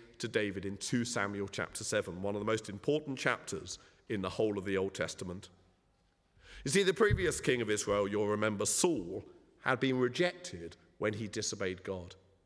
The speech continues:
He was God's anointed king, he disobeyed God, and he was rejected as king.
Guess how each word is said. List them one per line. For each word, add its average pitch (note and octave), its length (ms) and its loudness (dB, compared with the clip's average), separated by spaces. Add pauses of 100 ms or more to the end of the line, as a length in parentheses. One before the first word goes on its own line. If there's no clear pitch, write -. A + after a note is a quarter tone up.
(440)
He - 60 -10
was F#2+ 160 -6
God's D#3+ 300 4
anointed B2 520 2
king, D#3+ 380 2 (380)
he G2+ 80 -8
disobeyed A2+ 560 0
God, A2+ 360 4 (460)
and G#2+ 100 -6
he A2 100 0
was A2+ 120 -6
rejected A2+ 480 -2
as F#2 160 -4
king. E2 220 -6